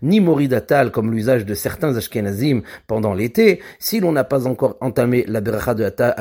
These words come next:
de Ata Kadosh, on dira Mashiv Haruach entre Mehayeh Hammetim et Ata Kadosh. Mais si l'on a déjà entamé la bénédiction de Ata Kadosh,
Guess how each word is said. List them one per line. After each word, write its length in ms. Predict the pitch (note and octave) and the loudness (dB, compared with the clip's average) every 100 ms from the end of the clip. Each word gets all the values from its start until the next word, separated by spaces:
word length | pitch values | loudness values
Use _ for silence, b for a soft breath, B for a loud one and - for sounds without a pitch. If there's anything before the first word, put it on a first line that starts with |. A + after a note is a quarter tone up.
| - | -8
de 120 | A2 A2 | -2 0
Ata 180 | - | 0
Kadosh, 500 | G#2+ A#2+ G#2 C#3+ E3+ - B B | -2 -2 2 2 0 -6 B B
on 80 | B2 | -4
dira 340 | A#2 E3 D3+ | 2 4 4
Mashiv 320 | D3+ B2 D#3+ C3 | 2 -2 0 0
Haruach 440 | A#2+ C#3 D3 - | 0 2 0 0
entre 380 | D3+ D3 C3 C3 | -6 -6 -2 -2
Mehayeh 380 | B2 A#2+ A2 B2+ | -2 -4 -2 0
Hammetim 560 | B2+ A#2+ A2 - D3 D3 B B - | 0 0 -2 0 0 -2 B B 0
et 220 | C#3 C3+ | 2 2
Ata 440 | A2 - B2+ - - | -2 2 2 2 -2
Kadosh. 380 | A2+ A#2 G2 B B A2 | -2 -2 -4 B B -8
Mais 100 | G2+ | -6
si 200 | - A3 | -2 2
l'on 200 | F#3 E3 | 4 4
a 100 | C3+ | 2
déjà 360 | C#3+ C3 D#3 | 0 2 0
entamé 560 | C3 C3 C3 C3 D3 B2+ | 0 -2 0 2 2 0
la 140 | A2 G#2+ | -2 -2
bénédiction 560 | A2 A#2+ A2+ - C#3+ | -2 -2 -4 -6 -4
de 100 | B2 | -2
Ata 340 | - G#2 C#3 B2 | -2 -2 -2 -2
Kadosh, 520 | - G#2+ F3 F#3 | 2 2 4 2